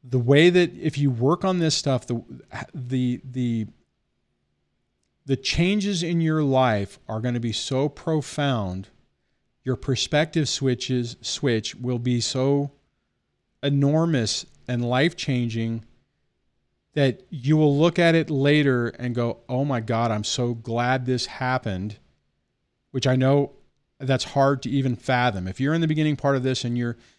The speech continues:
you know, you're thinking, "H-, when am I ever gonna feel like this nightmare was, was a good thing?" Time and time again, I've talked to people. Personally, I've, I've felt this way, and I've talked with other folks who have gotten,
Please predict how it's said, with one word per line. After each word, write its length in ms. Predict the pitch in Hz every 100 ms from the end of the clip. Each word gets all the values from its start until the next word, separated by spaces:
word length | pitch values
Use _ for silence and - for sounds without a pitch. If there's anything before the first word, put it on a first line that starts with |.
| _ _ _
you 100 | 131
know, 100 | 117
you're 220 | 113 135
thinking, 320 | 135 143 123
"H-, 200 | - -
when 220 | 135 160 240
am 100 | 131
I 160 | 104 -
ever 280 | 156 160 160
gonna 200 | 135 123
feel 240 | - 123
like 200 | 113 101
this 340 | 113 127 175 131
nightmare 840 | 117 113 113 107 110 104 104 101 _ _ _ _
was, 440 | 120 123 127 113 - _ _ -
was 320 | 123 120 107 -
a 60 | 131
good 400 | 113 127 147 139
thing?" 400 | 101 80 69 78 _ _ _ _ _ _ _ _ _ _ _ _ _ _ _
Time 260 | - 139 156
and 100 | 165
time 200 | 156 156
again, 240 | 143 147
I've 100 | 131
talked 320 | - 127 127
to 80 | -
people. 360 | - 131 120 123
Personally, 460 | - 123 120 147
I've, 220 | 135 131 120
I've 280 | 120 117 120 - _
felt 300 | - - 131
this 220 | 139 131 143
way, 260 | 135 135
and 140 | - 107
I've 140 | 98
talked 280 | - 120 113
with 140 | 117
other 160 | 123 117
folks 420 | - 131 135 -
who 180 | - 123
have 160 | 110 104
gotten, 320 | 110 110